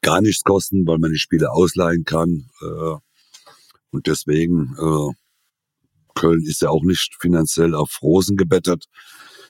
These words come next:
äh, muss ja auch nach jedem, äh, Cent gucken und deswegen,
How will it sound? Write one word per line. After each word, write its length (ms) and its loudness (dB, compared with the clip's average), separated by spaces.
äh, 340 0
muss 240 -4
ja 100 0
auch 400 -2
nach 200 -2
jedem, 340 0
äh, 120 0
Cent 340 -2
gucken 320 0
und 140 -4
deswegen, 520 0